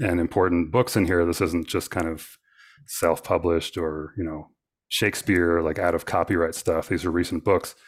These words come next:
What else is in here? And so I decided to try to extract title and author information for all the books. And so what I did was wrote a program to detect I S B N numbers in the text of the books.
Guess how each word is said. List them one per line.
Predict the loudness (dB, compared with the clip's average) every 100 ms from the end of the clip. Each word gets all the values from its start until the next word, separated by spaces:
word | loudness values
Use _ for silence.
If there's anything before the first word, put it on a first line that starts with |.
| -20 -20 _ _ _ -4
What | 2 4
else | 2 2
is | 0
in | 2
here? | 4 2
And | 0
so | 2 2
I |
decided | 2 0 2 2 0
to | -2
try | 2 4
to | 4 2 -4 -20 -20 _ -6
extract | -4 -2 0 2 2 0 -6 -10
title | -2 2 4 4 4
and | 2 2
author | 2 2 2
information | 0 2 0 0 0 0
for | 2 2
all | 2
the | 2
books. | 2 2 -2
And | -2 0
so | 2 2
what | 2
I | 2
did | 2 0
was | 0 2
wrote | 2 2
a | 0
program | -2 2 2 4 2 0 -2 _ _ -20 _ _ 0
to | 4 4
detect | 2 0 0 0 0
I | 2 2
S | 2
B | 0 0
N | 2 2 0 -6 -6
numbers | -2 2 4 2 -2 -12 -16 -18 -20 -16 -2
in | 2 2
the |
text | 2 0 0 -2
of |
the | 0
books. | 2 0 -2 -12